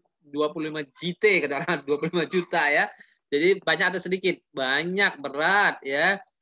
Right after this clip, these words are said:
Setannya lebih besar. Kalau satu empat mil-, satu empat miliar, Pak Indra berapa? Empat miliar seratus juta, berat lagi. Tapi yakinlah, Allah akan jaga, Allah akan lindungi yang sembilan puluh tujuh koma lima persennya.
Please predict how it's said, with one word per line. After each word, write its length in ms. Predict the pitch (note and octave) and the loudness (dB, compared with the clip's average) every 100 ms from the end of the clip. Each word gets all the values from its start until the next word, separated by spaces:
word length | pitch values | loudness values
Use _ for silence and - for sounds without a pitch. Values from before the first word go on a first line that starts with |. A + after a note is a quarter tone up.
| - | -8
Setannya 400 | C#3+ C#3 D#3 F#3 | -4 -2 -2 -2
lebih 160 | E3 | -2
besar. 320 | E3+ G3 F3 | -2 0 0
Kalau 80 | D#3 | 0
satu 320 | D#3+ E3+ F3+ | 0 0 -2
empat 240 | F3+ F3 E3+ | -4 -4 -2
mil-, 240 | F3 F3 | -2 -2
satu 400 | E3+ E3+ F#3+ E3+ | -2 -2 -2 -6
empat 160 | E3+ F3 | -4 -2
miliar, 400 | F3 F3 G3+ A#3+ | 0 2 2 2
Pak 80 | F#3+ | -2
Indra 240 | G3+ A#3 | -2 -2
berapa? 400 | D#3+ C#3 B2+ A#2+ | -2 -2 -4 -12
Empat 200 | - E3+ | -4 -4
miliar 400 | F#3 F#3+ A3+ G3 - | -2 0 0 -2 -10
seratus 480 | - - E3+ E3+ F3 | -12 -4 -2 -2 -8
juta, 560 | E3 G3 - G3+ C3+ - | -10 -6 0 0 0 -6
berat 400 | D3+ F#3 G#3+ G3 | -6 -2 -2 0
lagi. 560 | F#3 F#3 A3 G3+ C#3 - _ _ _ | -4 -2 -6 -6 -8 -12 _ _ _
Tapi 320 | - F#3 G#3+ | -6 -4 0
yakinlah, 720 | G3+ G3 G3+ F3+ F3 F#3+ D#3+ E3 | 0 0 -2 0 2 2 0 -2
Allah 160 | E3+ | -4
akan 240 | F3 E3+ D3 | -2 -4 -2
jaga, 480 | D3+ C#3+ D3+ D3 | -2 -2 -2 -4
Allah 240 | C3+ C#3+ D3+ | -2 -4 -4
akan 120 | D3 | -6
lindungi 480 | C#3+ C#3+ D3 D#3 D3 | -6 -6 -6 -6 -6
yang 80 | C3 | -8
sembilan 400 | A#2 C#3+ C#3+ C3+ | -10 -6 -4 -4
puluh 240 | - D3 | -6 -6
tujuh 400 | - D#3+ C#3+ F#3+ | -6 -12 -8 -8
koma 240 | - D3 C#3 | -4 -4 -4
lima 240 | B2+ C3+ | -6 -8
persennya. 640 | - B2+ C#3+ B2+ C#3+ C#3 | -12 -10 -8 -6 -4 -4